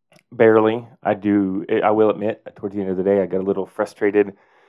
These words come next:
and grumpy, and I forgot what was in my control and what was out of my control. Um, but I, the good thing is, and again, as I explaining to a new teacher friend,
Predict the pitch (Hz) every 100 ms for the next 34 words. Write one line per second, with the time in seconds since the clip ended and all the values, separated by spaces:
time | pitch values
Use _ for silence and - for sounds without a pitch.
0 | _ _ - 98 85 104 101 107 101 98
1 | - _ _ _ _ _ _ - 104 92
2 | 90 101 95 95 - 101 - 95 95 90
3 | 90 92 90 - 90 90 90 90 - 95
4 | 90 87 _ - 92 90 95 87 - 87
5 | - 92 87 87 - _ _ _ _ -
6 | 87 85 85 87 _ _ _ - 90 90
7 | - - _ - - - - - - 104
8 | 95 95 98 92 90 92 90 - - -
9 | _ _ _ - 110 104 98 95 - 98
10 | 95 - 98 95 90 95 92 92 95 92
11 | 92 _ 101 98 90 90 - _ 101 90
12 | 90